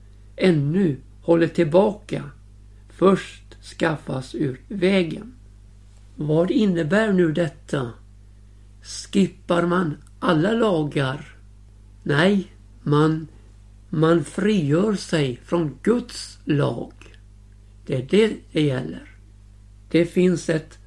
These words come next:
sönderslitande av naturliga band och bojor som Gud har försett oss med för att livet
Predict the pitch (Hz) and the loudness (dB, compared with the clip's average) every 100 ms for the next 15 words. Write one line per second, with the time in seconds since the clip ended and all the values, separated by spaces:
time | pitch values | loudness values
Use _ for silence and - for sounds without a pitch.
0 | - - - - 214 214 151 127 131 - | -20 -20 -16 -2 2 4 2 0 -6 -8
1 | - 196 220 - 175 156 139 127 123 - | -4 -2 -2 -4 -4 -2 -2 -4 -8 -16
2 | - - - - - - - 160 165 175 | -20 -20 -20 -20 -20 -10 -2 0 0 -2
3 | - 185 220 226 190 180 156 147 170 139 | -2 2 2 0 2 2 2 0 0 -2
4 | 123 151 - - 277 151 165 151 127 - | -6 -12 -20 -12 -6 0 2 0 -2 -6
5 | - - - - - - - - - - | -10 -14 -20 -20 -20 -20 -20 -20 -20 -20
6 | - - - - - - - 160 147 185 | -20 -20 -20 -20 -20 -16 -6 -2 0 2
7 | 233 226 208 208 196 170 135 - 151 - | 2 2 0 -2 0 0 0 -2 -6 -2
8 | 147 151 127 - - - - - - - | 0 0 -2 -10 -20 -20 -20 -20 -20 -20
9 | - - - - 151 147 - 165 214 208 | -20 -20 -14 -4 -2 -2 -2 0 0 0
10 | 143 127 - - | -2 -4 -12 -20